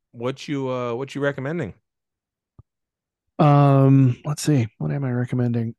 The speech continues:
Speaker 2: I'm going to very strongly recommend, um, Strange Days, the film.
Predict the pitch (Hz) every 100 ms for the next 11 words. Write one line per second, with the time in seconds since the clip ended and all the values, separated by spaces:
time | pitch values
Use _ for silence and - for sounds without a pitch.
0 | - 131 165 196 196 151 - 135 143 147
1 | 147 151 156 - 135 127 120 120 117 117
2 | 135 165 - - 135 139 139 127 120 127
3 | 113 104 101 104 104 - _ _ _ _
4 | _ _ - 127 113 110 107 101 98 95
5 | _ _ _ _ _ _ _ _ _ _
6 | _ _ _ _ _ _ _ - - -
7 | 131 139 123 117 104 78 - - - _
8 | _ _ _ 120 117 - - 120 85 80